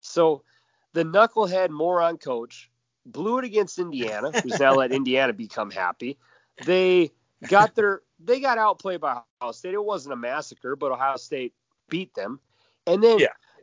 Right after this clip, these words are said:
Speaker 1: a twenty-seven point favorite. A, a, we saw this. Your Gophers played Maryland. Maryland's defense was not good.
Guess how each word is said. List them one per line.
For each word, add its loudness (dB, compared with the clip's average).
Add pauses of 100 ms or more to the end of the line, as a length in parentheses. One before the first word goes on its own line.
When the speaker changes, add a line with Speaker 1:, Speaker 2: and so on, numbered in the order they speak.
Speaker 1:
a 2
twenty-seven -2 (240)
point -2 (280)
favorite. -2 (180)
A, -2 (220)
a, 6
we -2
saw 4
this. -2
Your -10
Gophers 2
played -2
Maryland. -2 (480)
Maryland's 2
defense -6
was -8
not -2
good. -4